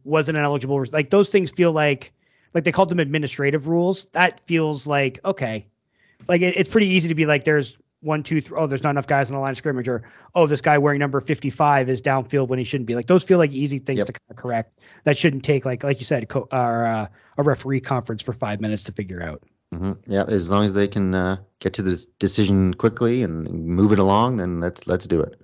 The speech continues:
Speaker 1: Yeah, absolutely. Um, the Kenny Pickett rule, the fake sliding, that's, that's a good rule too.
Speaker 2: Yeah, that's a good rule. It's just, it's, uh, if utilized by the quarterback, it's just unfair because the rule is there s-, for their safety, and if they're taking advantage of it, then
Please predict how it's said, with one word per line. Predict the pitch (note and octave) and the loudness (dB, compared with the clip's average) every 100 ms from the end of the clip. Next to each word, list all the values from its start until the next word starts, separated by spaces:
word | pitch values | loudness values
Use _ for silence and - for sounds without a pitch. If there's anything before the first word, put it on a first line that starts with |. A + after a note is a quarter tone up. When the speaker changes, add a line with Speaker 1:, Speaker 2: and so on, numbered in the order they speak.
| _ _ | _ _
Speaker 1:
Yeah, | C3 G2+ F2+ | 0 0 0
absolutely. | A#2+ A#2 A2+ G#2 G2 F#2+ | -2 0 -2 -2 -2 0
Um, | D3 D#3+ D#3+ D#3+ | 4 6 4 4
the | E3+ | 4
Kenny | G3+ G#3 | 4 4
Pickett | - G3+ G#3 | 4 2 2
rule, | D#3+ C#3 | 0 0
the | C3+ C#3 C3+ | 0 0 0
fake | - D#3+ - | -2 -4 -2
sliding, | D#3+ D3 B2 | 0 0 0
that's, | C3+ C3 | -4 -6
that's | - D#3+ C#3+ | -2 -2 -2
a | |
good | A#2+ | -6
rule | G2+ F#2 | -8 -12
too. | - E2+ C#2+ _ _ - - _ - | -12 -14 -14 _ _ -20 -20 _ 2
Speaker 2:
Yeah, | D#2 | 2
that's | D#2 | 2
a | - | 0
good | D#2+ | 0
rule. | E2+ | 0
It's | - | 0
just, | G2+ G2+ - | -2 -2 -8
it's, | - F#2+ | -6 -4
uh, | E2 D#2+ D2+ _ _ _ _ _ - | -2 -4 -8 _ _ _ _ _ -2
if | A2+ G#2 | -2 4
utilized | G#2 G#2+ G2+ G2 F#2+ | 4 6 8 6 6
by | G2 | 2
the | E2+ | 0
quarterback, | - F#2 F2+ F2+ F#2 - - | 0 2 4 4 2 0 -6
it's | A2 G2 F#2 | 0 0 0
just | G#2 - G2+ G2 _ A#2 | -4 -4 -12 -12 _ 0
unfair | G2+ F#2 F#2+ D#2 C#2+ E2 | 0 0 0 0 -2 -4
because | G#2 F#2+ G2+ E2 | -2 2 0 2
the | F2+ E2+ | 0 2
rule | G#2+ A2 G#2 | 6 6 4
is | F2 | 4
there | F#2 F#2 | 4 4
s-, | F2 - - | 2 -2 -12
for | - F#2 | -2 2
their | G2 F#2 | 4 4
safety, | - G2+ G2 G2 G2 F2 | 2 0 0 0 -2 0
and | E2+ | 0
if | F2+ - | -2 0
they're | F#2 | 0
taking | E2 G2 F#2 | 2 0 0
advantage | E2 E2+ E2+ E2+ | 0 0 2 0
of | D#2 | 0
it, | E2+ - | -2 0
then | D#2+ D2+ D2 | -2 -2 -6